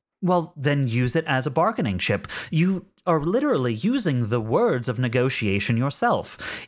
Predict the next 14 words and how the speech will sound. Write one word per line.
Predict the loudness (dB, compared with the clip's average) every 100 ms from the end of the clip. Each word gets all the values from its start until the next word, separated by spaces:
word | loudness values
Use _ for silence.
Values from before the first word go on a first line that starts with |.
| -2
If | 0 0 0
you | 0 0
give | 0 0 0 0
that | 0 0 -2 -6 -2
as | -2
part | 0 0 0
of | 0
your | -2 0 0 0
negotiation, | 0 0 0 -2 -2 -2 -2 -2 -2 -4 -2
the | -2
return | -2 0 0 0
of | 0
our | -2
technology, | 0 -2 0 0 0 -2 -2 -4